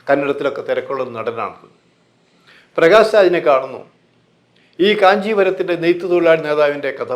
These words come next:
പറയുന്നു. പ്രകാശ് രാജ് പ്രിയൻ്റെ കൈ കൂട്ടിപ്പിടിച്ചുകൊണ്ട് പറഞ്ഞു,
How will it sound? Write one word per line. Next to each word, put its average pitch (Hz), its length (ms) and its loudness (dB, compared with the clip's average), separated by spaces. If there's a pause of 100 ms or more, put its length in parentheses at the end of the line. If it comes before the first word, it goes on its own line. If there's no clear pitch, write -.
പറയുന്നു. 117 340 -8 (1000)
പ്രകാശ് 185 420 6
രാജ് 170 260 4 (800)
പ്രിയൻ്റെ 160 340 -4 (120)
കൈ 147 160 2
കൂട്ടിപ്പിടിച്ചുകൊണ്ട് 139 760 -8
പറഞ്ഞു, 110 200 -10